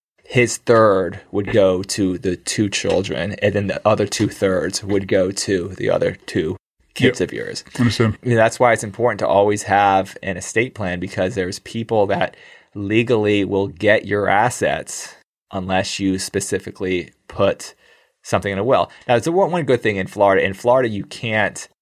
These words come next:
Speaker 1: take your spouse out of a will. So even if your spouse, you hate your spouse and you just don't wanna get a divorce, and you, you create a will that says, "Everything is going to my kids," your
Speaker 2: Mm-hmm.
Speaker 1: spouse can take her elective share.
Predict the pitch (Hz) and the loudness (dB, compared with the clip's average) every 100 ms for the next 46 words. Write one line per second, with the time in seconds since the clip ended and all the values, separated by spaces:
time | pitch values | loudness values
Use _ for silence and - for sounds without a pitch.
0 | _ - 110 98 101 95 92 - 98 90 | _ -2 -2 -2 -4 -6 -6 -2 0 0
1 | - 92 87 90 80 50 - _ _ - | -2 -4 -4 -8 -8 -10 -18 _ _ -6
2 | - 104 - 113 139 143 139 120 - 104 | 0 0 0 -2 0 2 0 -2 2 4
3 | 98 98 - - 104 95 - - 101 98 | 4 0 -14 -8 -4 -4 -4 -4 2 4
4 | 92 87 - - - _ - 98 113 107 | 4 2 -4 -10 -16 _ -12 -4 -4 -2
5 | 104 - 101 98 95 - 95 92 98 98 | -6 0 4 4 2 0 -6 -4 -6 -6
6 | 95 - - 90 104 101 98 98 98 95 | -8 -14 -18 -6 -4 -4 -2 -2 -4 -2
7 | 98 98 98 - - - - - 98 98 | 2 2 2 -4 -12 -20 -10 -4 -2 0
8 | 98 - - _ - 95 95 113 110 101 | -2 -2 -10 _ -10 -10 -4 0 2 2
9 | 104 95 85 - 90 - 101 117 120 113 | 4 2 0 -2 -2 0 0 0 0 -2
10 | 101 - 104 98 95 95 87 92 - 98 | -8 -4 -2 -2 -6 -4 -4 -4 0 0
11 | 71 - 101 104 110 107 113 104 85 85 | 0 -8 -4 -2 -2 0 2 4 4 0
12 | - - _ _ - 101 - 107 95 - | -4 -18 _ _ -10 -8 -2 -2 -2 0
13 | 107 95 92 92 - 104 - - 98 87 | 0 2 -2 -4 -4 -6 -4 0 2 2
14 | - - | 0 -6